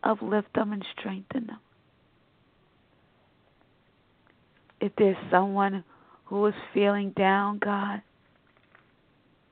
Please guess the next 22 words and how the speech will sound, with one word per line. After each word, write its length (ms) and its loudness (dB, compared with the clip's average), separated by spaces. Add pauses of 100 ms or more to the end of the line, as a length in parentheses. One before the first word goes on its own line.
(280)
we 220 2
ask, 340 4 (580)
God, 380 2 (440)
that 100 -2 (140)
you 160 -2
just 300 -8
give 180 -2
them 220 -2
peace 380 -4
in 140 -2
their 160 -2
heart. 300 -6 (1700)
In 200 -2
the 100 0
name 480 0
of 120 -2 (140)
Jesus. 400 -8 (1600)
In 160 -6
the 100 -4
name 480 0
of 120 -4 (160)
Jesus. 340 -10